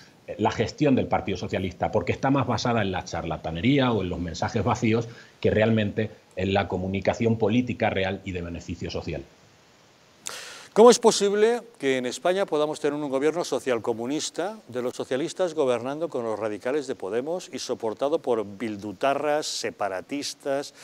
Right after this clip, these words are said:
Speaker 2: y radicales? ¿Qué pasa? ¿No hemos aprendido nada de la lección de Venezuela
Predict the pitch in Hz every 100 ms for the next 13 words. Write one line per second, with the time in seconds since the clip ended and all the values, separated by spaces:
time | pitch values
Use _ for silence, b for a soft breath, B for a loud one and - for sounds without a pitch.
0 | B B B - 120 113 113 101 92 87
1 | - - 156 101 - 113 151 165 160 147
2 | 143 139 131 143 175 175 123 113 110 -
3 | 131 123 113 113 110 110 107 101 131 160
4 | 196